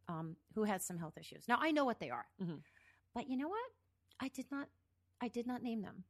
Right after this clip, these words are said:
Speaker 1: because
Speaker 2: Right.
Speaker 1: that gets you in weird hot water, uh, in terms of, you know,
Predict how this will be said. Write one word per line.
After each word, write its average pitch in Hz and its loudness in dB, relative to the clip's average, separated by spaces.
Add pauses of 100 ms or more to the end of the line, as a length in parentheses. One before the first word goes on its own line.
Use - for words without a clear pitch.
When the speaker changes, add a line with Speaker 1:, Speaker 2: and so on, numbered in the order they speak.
Speaker 1:
because 175 0
Speaker 2:
Right. 190 -2
Speaker 1:
that 220 2 (200)
gets - -2
you 240 2
in 190 2
weird 202 2
hot - -2
water, 156 -10 (520)
uh, 170 0
in 175 -6
terms 180 -4
of, 165 -6
you 170 -8
know, 139 -6